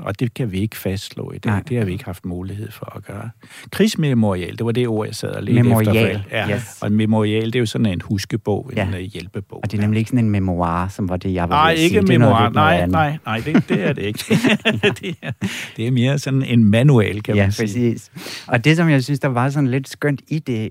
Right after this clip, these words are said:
Speaker 2: altså i, øh, i bogen her, det er, at der også er sådan nogle sjove, små, øh, nærmest ramser,
Speaker 1: Mhm.
Speaker 2: øh, sådan listet op, som for eksempel krigsherren. Der var sådan lige en her med proviant,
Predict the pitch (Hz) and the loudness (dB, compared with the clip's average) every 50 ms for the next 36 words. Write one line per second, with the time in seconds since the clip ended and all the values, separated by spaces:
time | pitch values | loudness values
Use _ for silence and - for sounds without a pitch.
0 | - - 113 110 98 - 113 107 - 131 139 156 151 135 113 107 101 - 123 143 | -8 -8 -8 -8 -6 -4 -6 -4 -4 -2 -2 0 2 2 2 0 0 0 0 -2
1 | 139 - 131 131 120 - 131 113 123 131 117 113 139 135 135 131 - 131 110 113 | 0 2 2 2 2 0 0 -2 -2 -2 -2 0 0 -2 -2 -2 -2 0 0 0
2 | 135 139 151 139 - 156 151 147 147 139 131 123 - - 120 113 120 139 147 - | 0 -2 -4 -2 -2 0 0 2 2 2 2 0 0 0 0 0 0 0 -4 -6
3 | - - 135 139 147 131 113 - - 113 113 110 104 98 104 - - 101 101 117 | -2 0 2 2 2 2 0 -2 -2 0 2 2 2 2 0 0 0 2 2 4
4 | 139 160 160 - - 254 - - - - - 80 90 113 139 - - 180 170 - | 2 0 -2 -4 -8 -14 -14 -12 -10 -8 -4 -2 -2 -2 -2 -2 -2 -4 -4 -4
5 | _ _ _ _ _ _ _ - - 127 123 120 135 147 143 123 123 113 - 143 | _ _ _ _ _ _ _ -8 -4 -2 -2 -2 2 4 6 6 6 4 4 2
6 | 143 131 120 117 120 113 - - 117 107 - 107 139 151 - 156 135 120 - 127 | 2 2 2 2 0 0 -2 -4 -4 -2 0 -2 -2 -2 -2 -2 -4 -2 -2 -2
7 | - - 143 135 135 123 - - - 147 151 - - 160 147 127 110 104 101 104 | -2 0 2 2 2 0 0 -2 -2 -2 -2 -2 -2 -2 0 2 2 2 0 0
8 | 117 117 - _ _ _ 135 135 139 131 135 131 127 - - 143 139 131 143 139 | -2 -4 -8 _ _ _ 0 2 2 2 2 0 -2 0 0 2 2 2 2 2
9 | 135 135 127 - 131 135 135 120 - 127 123 - - - - 123 110 113 110 131 | 2 2 2 2 2 2 2 2 2 0 -2 -4 -4 -6 -4 -2 -2 0 2 2
10 | 139 135 - | 0 0 -2